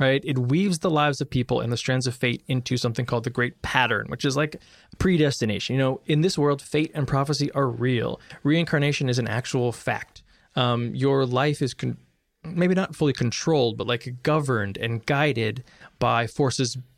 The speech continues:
beyond your control. This cyclic nature also means that history and myth usually end up being the same thing. And, and, you know, like, in the real world, most myths or,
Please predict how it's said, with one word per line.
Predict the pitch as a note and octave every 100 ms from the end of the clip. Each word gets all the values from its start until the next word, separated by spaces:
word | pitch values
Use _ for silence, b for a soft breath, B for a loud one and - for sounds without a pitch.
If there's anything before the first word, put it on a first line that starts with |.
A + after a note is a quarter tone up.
| _
beyond | C#3+ C#3+ D3 B2+
your | A2+ A#2+
control. | - F#2+ - C#2+ - - _ _ _ _ _ _ _ _ _ _ _ _ _ _ _ _
This | D3+ D3+
cyclic | - - A3 F#3 E3 C3
nature | B2+ C3+ D3+ G#3+ A#3+ A#3+
also | C3 D#3+ - C#3+
means | C3 C3
that | A#2+ G#2+
history | E3 F3+ - G3 G3 -
and | B2 A2 A#2
myth | D#3 - - b b b b _ _ _ -
usually | C#3 D#3+ E3 E3 D3+
end | C3
up | C3+ -
being | B2
the | A2
same | G2+ - A2+ G#2+
thing. | G2 - - A2 -
And, | C#3 D#3
and, | G3 G3
you |
know, | D#3 B2
like, | B2 A#2+
in | C#3
the | D3
real | D#3+ E3
world, | C3+ C3 B2 A#2+ A#2 B B
most | - B2+ C3 - -
myths | - A#2+ A#2 - - - -
or, | B2+ A2+ A2+ A2+ A2+ A2